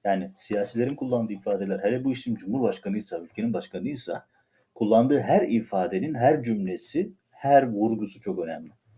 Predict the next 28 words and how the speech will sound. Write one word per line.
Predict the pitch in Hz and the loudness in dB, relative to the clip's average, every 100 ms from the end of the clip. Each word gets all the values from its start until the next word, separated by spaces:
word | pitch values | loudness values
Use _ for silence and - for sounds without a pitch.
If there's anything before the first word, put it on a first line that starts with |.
| - _ _ _ _ _ _ _ | -20 _ _ _ _ _ _ _
Hani | 107 95 - _ _ | -6 -6 -8 _ _
bunlar | 101 107 98 | -2 0 0
lüzumsuz | 104 107 113 - | -2 0 -2 -6
konuşmuyor | - 107 95 - 101 | -6 -6 -4 -4 -2
anlamında | 98 101 101 | 0 -2 -4
söylemiyorum. | - 98 110 92 76 _ _ _ _ | -2 0 0 -2 -8 _ _ _ _
Yasal | - 110 131 127 | 0 4 4 4
pozisyonlar | 110 95 107 101 101 | 0 -2 -4 -2 0
aslında. | 87 - - - | 0 -4 -16 -8
Yoksa | 95 95 95 | -8 -6 -4
boş | 113 - | -4 -4
boş | 95 | -16
konuşan | - 98 104 113 | -6 -4 -2 -2
bir | |
sürü | 120 104 | -2 -6
siyasi | 95 98 92 80 | -2 -4 -4 -8
var. | - | -6
Ama | 107 127 - _ _ _ _ _ | 0 2 0 _ _ _ _ _
bu | 127 | 0
mesele | 127 123 123 | 2 2 4
o | 117 | 4
değil. | 95 - | 0 -4
Burada | 110 151 143 | -2 2 2
şu, | - 92 - | 0 -4 4
Erdoğan | 147 131 98 - | 4 4 0 0
meclis | 127 113 117 170 | 2 4 4 0
kürsüsünden | - 95 98 82 | -2 -6 -4 -8
çıktı | 80 - - - 196 196 | -4 -2 -2 -2 -4 -4